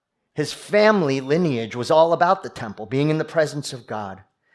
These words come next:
And they saw a lot of the instruments of the temple. And one of those instruments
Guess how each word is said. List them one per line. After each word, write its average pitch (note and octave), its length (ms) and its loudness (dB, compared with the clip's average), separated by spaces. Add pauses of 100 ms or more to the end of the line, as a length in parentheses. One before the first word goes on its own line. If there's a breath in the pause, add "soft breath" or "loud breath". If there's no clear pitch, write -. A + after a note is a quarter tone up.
(300 soft breath)
And B2 180 -2
they E3 400 2
saw D#3+ 760 6
a C#3+ 120 0
lot C#3+ 260 4
of D3+ 100 -2
the D#3+ 160 -6
instruments E3+ 540 -2
of G2+ 60 -12
the G2+ 80 -12
temple. G#2+ 340 -12
And A2 140 -8
one B3 180 2
of A#3+ 120 -4
those D3 240 -2
instruments A#2+ 840 -10